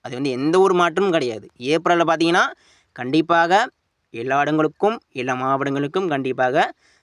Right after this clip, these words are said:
கனமழை முதல் மிக, மிக கனமழை வரைக்கும் பார்த்தீங்கன்னா,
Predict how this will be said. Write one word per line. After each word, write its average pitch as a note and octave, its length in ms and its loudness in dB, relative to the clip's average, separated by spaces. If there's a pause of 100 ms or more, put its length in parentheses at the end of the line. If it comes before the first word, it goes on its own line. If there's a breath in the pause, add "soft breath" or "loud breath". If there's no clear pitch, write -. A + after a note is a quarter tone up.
(280)
கனமழை A#3+ 560 2
முதல் G#3 420 0 (360)
மிக, F3 440 2
மிக A3 320 4
கனமழை F3 480 0
வரைக்கும் D3+ 420 0
பார்த்தீங்கன்னா, C3+ 420 -2